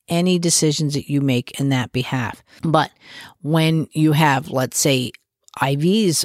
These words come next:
on your child, E E Gs and so forth, there could be a situation where in that section, the ribs can't expand in all direction because, again,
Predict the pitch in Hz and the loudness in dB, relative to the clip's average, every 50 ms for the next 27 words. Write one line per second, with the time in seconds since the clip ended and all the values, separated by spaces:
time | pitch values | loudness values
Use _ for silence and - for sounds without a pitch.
0 | - - 143 135 131 131 123 117 - - - 139 123 123 120 123 131 - - - | -4 -2 -2 0 0 0 -2 -2 -4 -4 -2 0 0 -2 -2 -6 -10 -12 -12 -8
1 | - 196 208 185 - 156 156 147 143 139 - 151 135 127 120 120 - - - 135 | -6 -4 -4 -4 -4 -4 -4 -4 -4 -4 -4 -2 0 0 0 -2 -4 -6 -6 -4
2 | - 156 147 147 - - - 147 135 127 - - - - - - - - _ _ | -2 -2 -2 -2 -4 -6 -6 -6 -6 -6 -8 -12 -18 -20 -20 -20 -20 -20 _ _
3 | 165 160 156 - - - 185 165 - - 202 202 214 - - - 156 - - - | -2 -2 -2 -2 0 0 0 0 0 0 0 2 2 2 0 -2 -2 -2 -2 -2
4 | 156 151 147 143 143 147 - - 175 170 156 139 147 143 139 135 127 - - 165 | -2 0 0 0 0 -2 -2 -2 0 -2 0 0 2 2 2 2 0 0 -2 0
5 | 160 151 147 139 131 - - - - - - - 127 - - - - 180 190 220 | 0 0 0 0 -2 -4 -6 -6 -4 -2 -2 -2 -2 -2 -2 -2 0 0 2 0
6 | 240 240 - _ _ _ _ _ - 175 170 156 160 170 170 175 - - - 170 | 0 -2 -4 _ _ _ _ _ -4 -2 0 2 2 0 2 2 0 0 0 0
7 | 165 165 156 - - - 160 156 160 160 160 156 156 156 151 165 147 147 139 - | 0 0 -2 -4 -4 -2 -2 -2 0 0 0 0 -2 0 0 0 0 0 -2 -2
8 | - - 185 180 170 175 160 - - 151 139 143 131 - 175 180 190 180 160 156 | -4 -4 -4 -4 -4 -6 -4 -2 -2 -2 -2 -4 -4 -2 0 0 2 2 0 -2